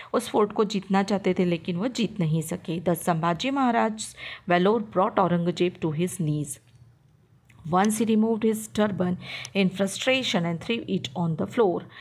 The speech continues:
He made a vow, uh, that until he had vanquished Sambhaji, he would not wear his turban। संभाजी महाराज had rendered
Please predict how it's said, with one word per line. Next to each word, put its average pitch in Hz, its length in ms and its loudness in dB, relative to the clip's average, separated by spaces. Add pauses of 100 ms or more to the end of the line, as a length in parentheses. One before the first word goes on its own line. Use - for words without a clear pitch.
(340)
He 262 80 0
made 233 300 4
a - 120 2
vow, 208 420 2 (180)
uh, 180 460 2
that 233 160 0 (200)
until 190 240 2
he 233 240 -2
had 196 140 0
vanquished 180 560 -2
Sambhaji, 190 580 -2 (120)
he 190 140 -2
would 160 200 -4
not 214 160 -2 (140)
wear 180 280 2
his 185 280 -6
turban। 175 320 0 (420)
संभाजी 170 540 0
महाराज 190 440 0
had 180 160 0
rendered 196 680 2